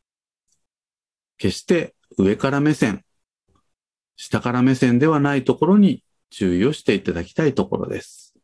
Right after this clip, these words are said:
それが部下と共感的に寄り添う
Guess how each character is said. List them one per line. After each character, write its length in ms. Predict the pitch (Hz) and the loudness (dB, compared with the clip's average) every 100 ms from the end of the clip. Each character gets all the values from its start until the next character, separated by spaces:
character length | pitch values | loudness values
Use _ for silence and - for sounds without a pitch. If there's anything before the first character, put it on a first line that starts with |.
| _ _ _ _ _ _ _ _ _ _ _ _ _ _ _ _ _ _ _ | _ _ _ _ _ _ _ _ _ _ _ _ _ _ _ _ _ _ _
そ 200 | - 143 | -4 0
れ 120 | 147 | 2
が 320 | 180 175 - _ _ _ _ _ _ | 0 -2 -8 _ _ _ _ _ _
部 120 | 117 117 | -2 0
下 180 | 101 | 0
と 340 | 95 156 143 - _ _ _ _ _ _ _ _ _ | 0 -2 -2 -6 _ _ _ _ _ _ _ _ _
共 200 | - 139 | -2 -2
感 240 | 151 160 156 | 0 -2 0
的 240 | 139 127 | 0 2
に 260 | 110 90 - _ _ _ _ _ _ _ _ _ _ _ _ _ _ | 2 0 -8 _ _ _ _ _ _ _ _ _ _ _ _ _ _
寄 160 | 104 101 | 0 0
り 80 | 98 | 2
添 380 | 165 170 | 2 0
う 40 | 98 | 0